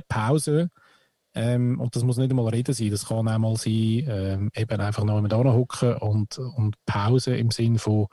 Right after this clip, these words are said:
ähm, in a hurry sein, sondern einfach dort hocken und schnell schauen. Und schauen, was so um dich herum ist, was so die Welt ist, was gerade passiert.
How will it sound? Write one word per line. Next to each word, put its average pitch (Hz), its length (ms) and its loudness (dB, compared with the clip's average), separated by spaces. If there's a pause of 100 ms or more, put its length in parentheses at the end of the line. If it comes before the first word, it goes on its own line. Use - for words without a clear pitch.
(640)
ähm, 104 380 0
in 113 160 2
a 101 100 0
hurry 139 280 4
sein, 131 400 2 (420)
sondern 117 340 2
einfach 117 160 0
dort 120 300 0
hocken 120 320 0
und 110 100 0
schnell 90 260 -2
schauen. 98 360 -2 (400)
Und 98 140 0
schauen, 104 200 4 (180)
was 98 160 -2
so 98 260 0 (500)
um 127 340 2
dich 110 140 0
herum 117 160 6 (100)
ist, - 400 0
was 90 360 -4
so 90 120 -2 (100)
die 98 60 -4
Welt 98 320 -2
ist, 110 220 -2
was - 200 -4
gerade - 200 -4
passiert. 110 420 0